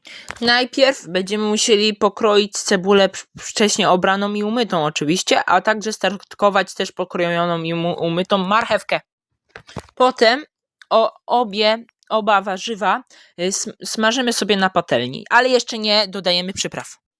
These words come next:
Mieszamy mięso razem z tą marchewką i, i cebulą i dodajemy w końcu przyprawy.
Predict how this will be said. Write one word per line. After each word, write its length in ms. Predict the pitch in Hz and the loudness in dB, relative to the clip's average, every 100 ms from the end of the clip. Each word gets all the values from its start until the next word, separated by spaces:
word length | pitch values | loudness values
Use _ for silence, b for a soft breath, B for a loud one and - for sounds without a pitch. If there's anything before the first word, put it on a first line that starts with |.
| _ B B B | _ B B B
Mieszamy 500 | 202 - 254 262 240 | 2 2 2 2 2
mięso 520 | 226 262 269 - 226 | 4 2 2 4 4
razem 380 | 226 220 226 208 | 6 2 -2 -8
z 100 | - | -6
tą 180 | 208 190 | -4 -4
marchewką 920 | 190 196 208 202 170 - 202 233 320 381 _ _ _ b b b _ _ _ | 0 -2 -2 -4 -4 -4 2 2 0 -8 _ _ _ b b b _ _ _
i, 600 | 208 233 247 254 247 254 - _ _ _ _ | -6 -2 0 2 2 2 -2 _ _ _ _
i 120 | 196 | -8
cebulą 540 | 202 240 196 185 160 143 - | 0 2 4 4 4 0 -6
i 100 | - | -4
dodajemy 440 | 233 226 220 226 233 | 2 4 4 2 0
w 80 | - | -4
końcu 280 | 226 208 | -6 -6
przyprawy. 500 | 190 196 185 151 131 | -6 -4 -2 -4 -4